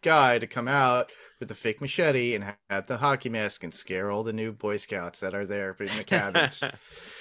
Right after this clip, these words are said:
Speaker 1: <clears throat> So I, I love going there. Uh, but, uh, hopefully, I'm hoping by the end of October, if they still have tickets available,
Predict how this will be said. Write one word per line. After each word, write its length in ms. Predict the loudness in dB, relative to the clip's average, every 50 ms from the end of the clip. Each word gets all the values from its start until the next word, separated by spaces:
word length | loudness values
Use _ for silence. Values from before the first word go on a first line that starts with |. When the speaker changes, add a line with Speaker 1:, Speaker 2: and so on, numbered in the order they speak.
| -18 -20 -10 2 6
Speaker 1:
<clears throat> 320 | 8 10 10 10 10 8 6
So 320 | 6 8 8 8 8 6
I, 280 | 6 4 6 6 6 6
I 140 | 6 6 4
love 240 | 6 6 4 4 4
going 240 | 2 2 2 2 0
there. 320 | 0 2 0 0 -2 -4 -2
Uh, 460 | 2 4 4 4 4 4 4 4 2 0 -4 _ _ _ _ _
but, 520 | 0 2 2 2 0 -2 -4 -8 -8 -10 -10 -10
uh, 400 | -8 -8 -6 -6 -6 -6 -8 -8 -8
hopefully, 720 | -2 2 4 4 4 2 0 0 0 2 2 2 0 -2 -2
I'm 180 | -4 -6 -6 -4
hoping 440 | -4 -4 -4 -4 -4 -6 -6 -8
by 600 | -6 -6 -4 -2 -2 -2 -2 -4 -4 -6 -10 -14 _ _ _ _ _ _ _ _
the 140 | -14 -12 -10
end 160 | -10 -10 -10
of 140 | -12 -12 -14 -18 -18 -14
October, 800 | -14 -14 -14 -12 -8 -4 -2 -2 -2 -2 -2 -2 -2 -2 -4 -6 -12 -20 -20 -20 -20 _ _ -14
if 140 | -14 -12 -10
they 140 | -10 -8 -8
still 300 | -6 -4 -2 -2 -2 0
have 200 | 0 -2 -2 -2
tickets 320 | -4 -6 -6 -6 -6 -8 -8
available, 640 | -6 -4 -2 -2 -2 -2 -2 -2 -4 -4 -4 -8